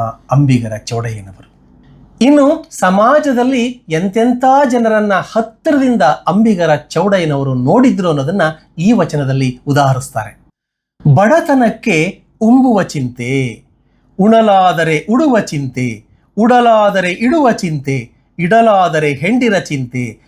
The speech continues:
ಹೆಂಡಿರಾದರೆ ಮಕ್ಕಳ ಚಿಂತೆ, ಮಕ್ಕಳಾದರೆ ಬದುಕಿನ ಚಿಂತೆ, ಬದುಕಾದರೆ ಕೇಡಿನ ಚಿಂತೆ, ಕೇಡಾದರೆ ಮರಣದ ಚಿಂತೆ.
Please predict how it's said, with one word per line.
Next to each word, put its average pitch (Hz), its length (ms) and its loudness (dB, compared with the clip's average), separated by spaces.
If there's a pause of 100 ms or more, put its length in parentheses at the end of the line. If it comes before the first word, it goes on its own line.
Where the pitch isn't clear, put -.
(180)
ಹೆಂಡಿರಾದರೆ 190 920 2
ಮಕ್ಕಳ 220 520 -2
ಚಿಂತೆ, 131 540 -8 (260)
ಮಕ್ಕಳಾದರೆ 170 960 0
ಬದುಕಿನ 202 440 -2
ಚಿಂತೆ, 127 600 -8 (300)
ಬದುಕಾದರೆ 214 840 2
ಕೇಡಿನ 226 460 0 (100)
ಚಿಂತೆ, 190 720 -2 (160)
ಕೇಡಾದರೆ 147 720 0
ಮರಣದ 139 480 -4
ಚಿಂತೆ. 120 600 -10